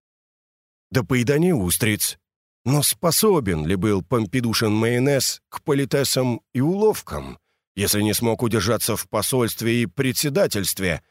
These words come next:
оказался спроваженным в дом с коммунальными жильцами? Вряд ли. Однако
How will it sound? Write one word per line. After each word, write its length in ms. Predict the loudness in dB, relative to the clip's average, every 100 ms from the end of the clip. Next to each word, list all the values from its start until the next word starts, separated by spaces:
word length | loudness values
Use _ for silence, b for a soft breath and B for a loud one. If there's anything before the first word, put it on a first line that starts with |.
| _ _ -2 0
оказался 600 | 0 0 2 2 2 0
спроваженным 720 | -2 0 2 2 2 2 0
в 120 | -2
дом 300 | 0 0 0
с 120 | -2
коммунальными 600 | 0 0 2 2 2 2
жильцами? 680 | 2 0 0 -4 -4 -6 -8 -12 _ _ _ _ _
Вряд 540 | -4 0 2 2 0 -4
ли. 300 | -10 -10 -14 _ _ _ _ _ _ _ _
Однако 680 | -4 0 0 2 2 0